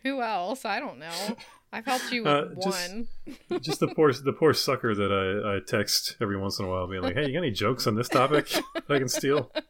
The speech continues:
Speaker 1: <laughs> I love it.
Speaker 2: So yeah, that's what's going on. Um, if you, if you do support the podcast and you wanna, you wanna, like, a free get behind the paywall ticket,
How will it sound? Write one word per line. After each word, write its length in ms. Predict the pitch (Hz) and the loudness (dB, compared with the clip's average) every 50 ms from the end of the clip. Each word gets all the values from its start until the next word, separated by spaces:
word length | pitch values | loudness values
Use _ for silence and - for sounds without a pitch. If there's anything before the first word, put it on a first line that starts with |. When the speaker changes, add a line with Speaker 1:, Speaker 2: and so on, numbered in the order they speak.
| - 320 311 - - - 320 - - - 339 - _ - - - _ _ _ _ - - - - - - - - - - - - - - - - - - - - | -8 -12 -12 -12 -12 -16 -16 -14 -14 -16 -16 -14 _ -18 -20 -20 _ _ _ _ -20 -20 -20 -20 -20 -20 -20 -20 -20 -20 -20 -20 -20 -18 -14 -14 -14 -10 -6 -6
Speaker 1:
<laughs> 100 | 262 247 - - - 247 - - 139 - - 117 104 - - - - - - - - - - - - _ _ _ _ _ _ _ - - - - - - - - - _ _ - - _ _ _ _ _ _ - - _ _ _ _ - - - - - - | -6 -6 -6 -8 -8 -8 -8 -8 -10 -10 -8 -10 -10 -12 -14 -20 -20 -20 -20 -20 -20 -20 -20 -20 -20 _ _ _ _ _ _ _ -20 -20 -20 -20 -20 -20 -20 -20 -20 _ _ -20 -20 _ _ _ _ _ _ -20 -20 _ _ _ _ -20 -20 -20 -16 -16 -14
I 80 | - 160 | -12 -12
love 200 | 143 - - - | -12 -12 -14 -14
it. 100 | - - | -10 -4
Speaker 2:
So 80 | - 165 | 0 2
yeah, 200 | 190 196 131 - - _ _ _ _ _ _ _ _ - - - - - _ _ _ _ _ _ _ _ _ _ | 2 2 2 0 -6 _ _ _ _ _ _ _ _ -20 -20 -20 -20 -20 _ _ _ _ _ _ _ _ _ _
that's 200 | - 139 147 - | -4 -4 -2 0
what's 120 | 151 139 120 | -2 -2 -2
going 220 | 135 151 147 143 | -2 -2 -2 -2
on. 360 | 143 147 160 151 - - - | -2 -4 -4 -6 -8 -8 -4
Um, 560 | 120 117 113 110 110 107 107 101 101 98 95 87 _ _ _ _ _ _ _ _ | -2 0 0 0 0 0 0 -2 -2 -4 -6 -8 _ _ _ _ _ _ _ _
if 260 | - 143 139 131 - 135 | -4 -2 -2 -2 -4 -6
you, 200 | 123 117 110 110 - - | -8 -8 -8 -10 -12 -12
if 120 | - - | -12 -10
you 80 | - 107 | -8 -6
do 140 | 113 143 147 | -4 -4 -4
support 360 | - - - - 147 143 135 | -2 -4 -4 -2 0 -2 -2
the 60 | - | -2
podcast 540 | - - 127 127 120 - 131 131 123 - - | -2 0 0 0 0 0 0 0 -2 -2 -4
and 60 | 117 | -4
you 80 | 110 104 | -2 -2
wanna, 340 | 104 104 104 98 95 95 92 - _ _ _ _ _ _ - | -2 -2 -2 -2 -2 -4 -6 -8 _ _ _ _ _ _ -12
you 120 | 113 113 | -8 -6
wanna, 180 | 110 107 101 98 - _ _ - | -4 -4 -6 -6 -10 _ _ -12
like, 120 | - 104 - | -10 -8 -8
a 60 | - | -8
free 400 | - - 117 101 101 98 98 - _ _ _ _ _ _ _ _ _ - | -8 -4 -4 -2 -2 -2 -6 -8 _ _ _ _ _ _ _ _ _ -10
get 100 | - 117 | -8 -6
behind 200 | 104 98 101 95 | -4 -4 -4 -4
the 60 | 92 | -4
paywall 340 | 104 117 104 101 101 98 95 | -4 -2 -2 0 0 0 0
ticket, 340 | - 113 104 104 101 104 | -2 -2 -2 -2 -2 -4